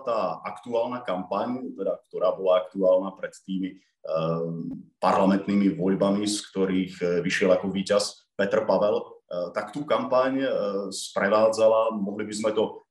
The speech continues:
asi vyjadriť, e, jedným slovom, e, neslušnosť.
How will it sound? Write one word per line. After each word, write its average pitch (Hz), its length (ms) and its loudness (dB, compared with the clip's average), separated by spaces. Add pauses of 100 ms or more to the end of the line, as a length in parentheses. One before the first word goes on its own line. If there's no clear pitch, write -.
asi - 320 -8
vyjadriť, 107 560 2
e, 101 40 -6 (360)
jedným 107 320 -4
slovom, 101 480 2
e, 104 40 -4 (760)
neslušnosť. 101 760 -2